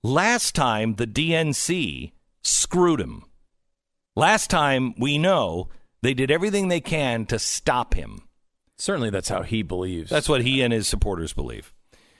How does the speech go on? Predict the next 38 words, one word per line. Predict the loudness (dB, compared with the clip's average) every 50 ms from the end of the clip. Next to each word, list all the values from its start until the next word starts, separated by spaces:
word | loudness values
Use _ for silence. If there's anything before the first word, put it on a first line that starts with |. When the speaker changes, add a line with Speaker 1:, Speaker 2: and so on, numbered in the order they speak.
| _ _ -4
Speaker 1:
Okay. | -2 0 0 0 -2 -2 -10 -18 -20 _ _ _ _ _ _ _ _ _ _ _ _ _ _ _ -2
Do | -2 0
you | 2 0 0 -2
think | -2 -6 -2 0 2 2 2 0 -2 -4 -8 -16 -18 -20 _ _ _ _ _ _ _ _ _ _ _ _ _ _ _
when | 0 2 2 4 2
he's | 2 0 0 0 0 0 0 -2
polling | 2 2 4 4 4 2 2 0 0 0
like | 2 0 0 -2 -2
he's | -4 -4 -4 -4 -4
polling | -2 0 0 0 0 0 -2 -2 -2
right | -2 -2 -2 -2 -2 -4
now, | -4 -4 -4 -6 -8 -10 -8 -4
and | -4 -2 -2
if | -2 -2 -2
he | -4 -6 -6
comes | -4 -2 -2 -2 0 -2 -2 -2
in | 0 0 0 -2 -2 -4 -4
and | -4 -4
he | -2 -2 -2
wor-, | 0 0 0 2 0 0 -2 -2
wins | -2 0 0 0 -2 -4 -4
the | -6 -8
first | -4 -2 -2 -2 -2 -2 -4 -4 -2
two, | -2 0 0 0 -2 -2 -2
the, | -2 -2 -2 -6 -10 -2
the | -2 0 0
really | 2 2 2 2 0 -2 -4 -6 -10 -18 -20 -20 -20 _ _ _
the | -2 -2 0
first, | 2 0 0 0 -2 -6 -8 -10 -14 -16 -18 _ _
uh, | -4 -2 -2 -4
three | -4 -2 -2 0 2 2 2 2 2
out | 2 2 0
of | -2
four, | -4 0 2 2 2 4 0 -2 -6 -12 -16 -20 _ _ _ _ _ _ _ _ _ _ _ _ _ _ _ _ _ _ _ _ _ _
that's | 0 2 2 2 2 0
gonna | 0 2 2 2 0 0
energize | 0 0 2 2 0 0 0 0 2 2 2 2 0 -2 0
them? | 0 2 2 2 0 -2 -4